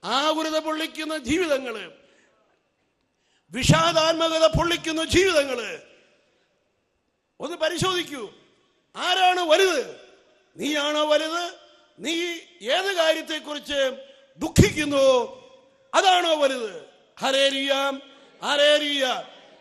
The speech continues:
ദൈവം വിലമതിക്കുന്നത് നിനക്കാണ്. ദൈവം വിലമതിക്കുന്നത് നി-, നിന്നെയാണ്. നീ എത്രയോ വിലപ്പെട്ട വ്യക്തിയാണ്. നീ ഒരു പ്രശ്നമല്ല. ചില ആളുകള് തങ്ങളുടെ ജീവിതത്തെ ഒരു പ്രോബ്ലമായിട്ട് തന്നെ കാണുന്നു.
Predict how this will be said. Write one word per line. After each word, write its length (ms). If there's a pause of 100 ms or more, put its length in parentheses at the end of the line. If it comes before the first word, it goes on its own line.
(240)
ദൈവം 440
വിലമതിക്കുന്നത് 840
നിനക്കാണ്. 500 (1200)
ദൈവം 360
വിലമതിക്കുന്നത് 680 (240)
നി-, 240
നിന്നെയാണ്. 680 (840)
നീ 120
എത്രയോ 540
വിലപ്പെട്ട 540
വ്യക്തിയാണ്. 600 (800)
നീ 180
ഒരു 160 (120)
പ്രശ്നമല്ല. 720 (680)
ചില 140
ആളുകള് 640 (720)
തങ്ങളുടെ 300
ജീവിതത്തെ 1000
ഒരു 100
പ്രോബ്ലമായിട്ട് 1000
തന്നെ 120
കാണുന്നു. 480